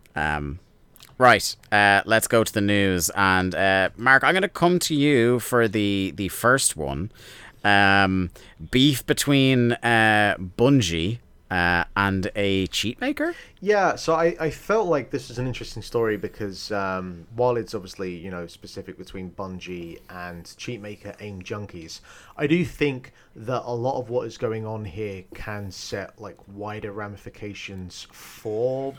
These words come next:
Speaker 2: publishers and developers and, uh, you know, ongoing, uh, cheat makers and whatnot that, you know, they're all the rage in the industry at the moment. But basically, the story is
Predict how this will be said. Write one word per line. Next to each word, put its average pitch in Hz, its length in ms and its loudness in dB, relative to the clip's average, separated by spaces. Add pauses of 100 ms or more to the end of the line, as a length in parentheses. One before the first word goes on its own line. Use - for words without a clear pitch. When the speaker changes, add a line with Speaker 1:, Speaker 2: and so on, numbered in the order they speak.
(560)
Speaker 2:
publishers 135 680 -6
and 110 80 -10
developers 113 680 -6 (160)
and, 101 440 -10
uh, 101 260 -6 (340)
you 107 60 -10
know, 101 260 -4
ongoing, 110 760 -4 (180)
uh, 101 240 -8
cheat 104 280 -8
makers 101 360 -12
and 98 100 -10
whatnot 95 460 -8
that, 107 240 -8 (580)
you 165 80 -12
know, 131 100 -8
they're 175 220 -2
all 185 80 -2
the 170 100 -2
rage 165 320 -2
in 127 120 -4
the 123 80 -2
industry 120 320 -6
at - 40 -4
the 101 60 -8
moment. 95 520 -6
But 120 340 -6
basically, 135 520 -4
the - 80 -8
story 143 300 -4
is 120 240 -6